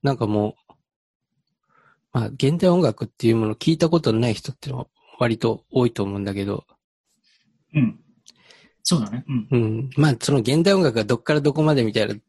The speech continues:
Speaker 1: なんか定義とかも多分、なんか人によっていろいろだと思うんだけど。
Speaker 2: うん。そうね。
Speaker 1: あの、
Speaker 2: えっと、
Speaker 1: うん。
Speaker 2: まあ、でも厳密なね、こう、定義っていうのは、
Speaker 1: うん。
Speaker 2: あの、
Speaker 1: うん。
Speaker 2: あんまないんだけど、
Speaker 1: うん。
Speaker 2: まあ、その、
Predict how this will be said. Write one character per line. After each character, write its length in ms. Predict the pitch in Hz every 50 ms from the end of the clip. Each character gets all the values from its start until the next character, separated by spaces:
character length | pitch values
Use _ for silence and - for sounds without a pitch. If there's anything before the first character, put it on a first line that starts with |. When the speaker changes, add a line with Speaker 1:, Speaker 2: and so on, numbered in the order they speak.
| _ _ _ -
Speaker 1:
な 160 | - 135 123
ん 80 | 120 110
か 120 | - 110
定 200 | - - 147 143
義 120 | 120 113 110
と 100 | - 101
か 100 | - 107
も 80 | 107
多 160 | - - 120
分、 160 | 107 104 113 - 403 523 _ _ _ _ _ _ _ _ _ _ _ _ _ _
な 100 | - 127
ん 20 | 113
か 60 | 107
人 200 | - - - 147
に 60 | 135
よ 60 | 127
っ 20 | 120
て 220 | - 131 123 - - -
い 100 | 170 131
ろ 100 | 123 120
い 20 | 117
ろ 80 | 127
だ 80 | 127 117
と 160 | - - 110
思 100 | 113 110
う 20 |
ん 60 | 110 104
だ 80 | 107
け 80 | 104 113
ど。 260 | 110 110 110 - - _ _ _ _ _ _ _ _ _ _ _ _ _ _ -
Speaker 2:
う 40 | 143
ん。 260 | 135 123 104 - - _ _ _ _ _ _ _ _ _ _ _ _ _ _ _
そ 420 | - - - - - 147 - 185 147
う 40 | 113
ね。 300 | 120 120 110 131 160 - -
Speaker 1:
あ 40 | 143 131 - -
の、 80 | 117
Speaker 2:
え 40 | 113
っ 20 | 113
と、 80 | - 143
Speaker 1:
う 20 | 139
ん。 60 | 135 151 151 - - - - -
Speaker 2:
ま 60 | 160
あ、 40 | 139
で 60 | 147
も 120 | 151 135 120
厳 240 | 120 165 226 349 415
密 220 | - - - 370
な 160 | 349 359 359
ね、 240 | 359 220 - 220 -
こ 120 | - 240 233
う、 60 | -
定 240 | - - 208 - -
義 180 | 110 120 - -
っ 20 |
て 80 | - 120
い 40 | 113
う 20 |
の 140 | 107 107 107
は、 340 | 113 113 113 104 95 - - - 113 104 104 98 95 95 - -
Speaker 1:
う 40 | 147
ん。 40 | 123
Speaker 2:
あ 0 |
の、 40 | 113
Speaker 1:
う 0 |
ん。 220 | 107 107 110 110 - _ _ _ _
Speaker 2:
あ 60 | -
ん 60 | 143 160
ま 60 | 156
な 80 | 151 185
い 80 | 180
ん 60 | 135 110
だ 80 | 98
け 100 | - -
ど、 360 | - 101 104 104 98 90 - _ _ -
Speaker 1:
う 80 | 120
ん。 300 | 107 104 104 107 110 110 110
Speaker 2:
ま 120 | - 139
あ、 20 | 131
そ 180 | - 135 123
の、 380 | 120 120 120 120 120 123 -